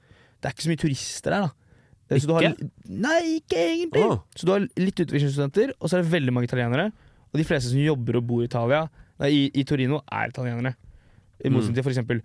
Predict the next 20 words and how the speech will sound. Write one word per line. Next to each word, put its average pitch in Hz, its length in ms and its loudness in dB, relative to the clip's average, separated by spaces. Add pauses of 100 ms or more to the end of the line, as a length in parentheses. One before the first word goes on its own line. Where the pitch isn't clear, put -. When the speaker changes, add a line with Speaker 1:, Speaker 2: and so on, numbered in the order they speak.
Speaker 1:
Shanghai 135 640 -2
da, - 60 -6 (380)
Speaker 2:
<laughs> - 340 -6
Speaker 1:
som 135 160 -2
er 127 100 0
en 127 80 0
melting 120 400 -4
pot. - 300 -10 (680)
Speaker 2:
Hvor 107 140 0
det 139 80 6
har 139 80 4
vært 110 80 0
Speaker 1:
Eh, - 20 0
Speaker 2:
mye. 95 240 0 (220)
Speaker 1:
<laughs> 151 160 2
ja, 180 100 2
for 151 160 -2
å 151 80 0
sammenligne 120 400 0
det. 127 120 2